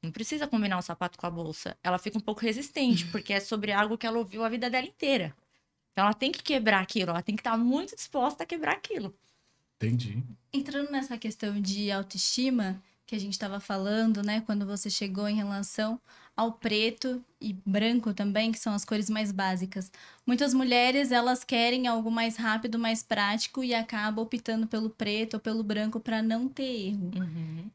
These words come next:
Speaker 3: que que você pensa em relação a isso?
Speaker 1: Bom, é, o, o problema já tá na própria frase, né? "Na dúvida, vai de pretinho básico. Ah, no de preto não tem erro." As pessoas pensam isso e é um grande mito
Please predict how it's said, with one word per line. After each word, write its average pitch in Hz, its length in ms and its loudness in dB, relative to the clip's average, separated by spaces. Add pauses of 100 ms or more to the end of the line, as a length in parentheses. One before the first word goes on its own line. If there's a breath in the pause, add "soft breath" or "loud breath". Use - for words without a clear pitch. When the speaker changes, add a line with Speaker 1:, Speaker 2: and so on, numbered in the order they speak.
Speaker 3:
que 233 140 -6
que 254 120 -2
você 233 300 -2
pensa 214 320 -2
em - 20 4
relação 208 480 0
a 208 80 -2
isso? 190 420 -4 (800 loud breath)
Speaker 1:
Bom, 202 420 2
é, 185 300 2
o, 185 60 -2 (120)
o 226 120 -6
problema 254 480 2
já 285 100 2
tá 294 120 0
na 277 120 4
própria 277 340 0
frase, 185 480 2
né? 180 340 -2 (140)
"Na 190 180 2
dúvida, 311 680 -2 (340)
vai 220 260 4
de 254 120 -2
pretinho 254 440 0
básico. 214 600 4
Ah, 233 180 4
no 233 100 4
de 208 120 -6
preto 233 320 -2
não 226 140 2
tem 220 520 2
erro." 185 280 -2 (280 loud breath)
As - 80 -20
pessoas 233 380 -2
pensam 247 360 4
isso 262 240 0
e 277 80 0
é 311 80 2
um 349 100 -2
grande 214 360 2
mito 190 500 -2